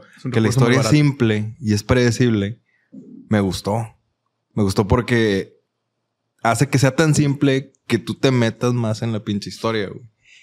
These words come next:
Speaker 2: Y que ya sabes cómo va a terminar. Y que termina como tú pensabas que iba a terminar, pero como quiera, te saca un pedote, güey.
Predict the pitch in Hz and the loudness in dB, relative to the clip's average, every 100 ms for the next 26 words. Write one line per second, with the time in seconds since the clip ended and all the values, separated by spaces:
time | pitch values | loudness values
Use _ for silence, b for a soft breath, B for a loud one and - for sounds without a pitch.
0 | b 113 110 101 95 117 113 117 117 117 | b -8 -6 -4 -4 -4 -2 0 0 0
1 | 117 117 107 95 101 110 110 _ _ _ | 0 2 2 0 -4 -8 -16 _ _ _
2 | - 98 113 - 104 104 117 123 113 95 | -8 -4 -4 0 0 2 0 0 0 -2
3 | 101 120 113 107 113 104 117 110 101 101 | -4 -4 -2 -4 -4 -4 -2 -2 -2 -2
4 | 101 92 87 82 90 95 107 B B B | -2 -2 -4 -6 -10 -8 -10 B B B
5 | - _ _ _ _ - 95 87 - 92 | -20 _ _ _ _ -6 -6 -8 -8 -4
6 | 98 98 - 107 95 107 - 139 127 - | -2 -2 -4 -4 -4 -6 -8 -8 -8 -14